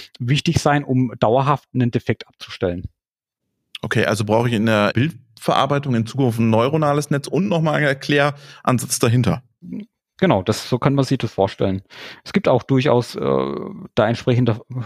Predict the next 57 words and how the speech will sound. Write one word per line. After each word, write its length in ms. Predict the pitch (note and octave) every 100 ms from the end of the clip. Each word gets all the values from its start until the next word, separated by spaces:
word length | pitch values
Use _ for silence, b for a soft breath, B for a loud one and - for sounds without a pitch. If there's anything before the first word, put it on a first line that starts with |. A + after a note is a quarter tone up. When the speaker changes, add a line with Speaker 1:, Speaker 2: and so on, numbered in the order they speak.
| G2
Speaker 1:
Verfahren, 580 | - A#2+ B2 B2 C3 C#3+ B B -
die 40 | -
zeigen 280 | - A#2+
dann 100 | C3+
quasi 480 | B2 A2 A2 A2+ B2+
auf 220 | - A2
dem 160 | - G#2
Bild, 400 | B2 F#3 A#3 - _ _ -
das 160 | A2+
ich 140 | B2 B2+
in 80 |
das 120 | B2 -
Speaker 2:
Mhm. 80 |
Speaker 1:
neuronale 580 | A#2 A#2 A2 G#2+ A2 A2+
Netz 220 | G#2+ B2
eingespeist 720 | - A2 D3+ F3 - E3 F3 -
habe, 340 | D#3 D#3 D#3+ - B B
durch 160 | B2+ A2
so 100 | B2
eine 100 | G#2
Art 140 | G#2
Heatmap, 560 | - D#3 E3 E3 F3 _ -
welche 680 | G#2+ G2+ B2+ G#2 A#2+ D3
Bereiche 720 | E3 B2+ G2+ G#2 D3+ F3+ F3 -
im, 280 | C3 B2+ -
im 180 | B2+ B2
Bild 300 | B2 D3 B2+
für 120 | -
diese 220 | C3 C3+
Entscheidung 420 | A#2 A2+ G#2+ A2+ C3+
überhaupt 360 | G2+ G#2 -
wesentlich 440 | F#2+ G#2+ A2 G#2 -
waren. 280 | F2+ F2+ - _ _ _ _ _ _ _ _ _ _ B B
Speaker 2:
Und 160 | G2+
dann 120 | A#2
kann 180 | B2 C3
der 160 | A#2+ G#2+
Mensch, 400 | G#2+ C#3+ - -
guckt 260 | - D3
drauf 260 | G#2+ A2 C#3
und 60 | A#2+
sagt, 180 | A#2
„Warum 180 | A2 A2
hast 180 | A#2 A2+
du 20 |
den 240 | A2 A2+ C3
Bereich 300 | A#2 A#2+ B2+
nicht 140 | A#2
genommen 280 | B2 A2+ A2+
oder 160 | G2+
warum 160 | A2 G#2
hast 160 | G#2+ G#2+
du 40 |
den 180 | A2 G#2
Bereich 280 | G2 D#2 -
nicht 140 | G#2
genommen?“ 380 | G2 D#2 C2+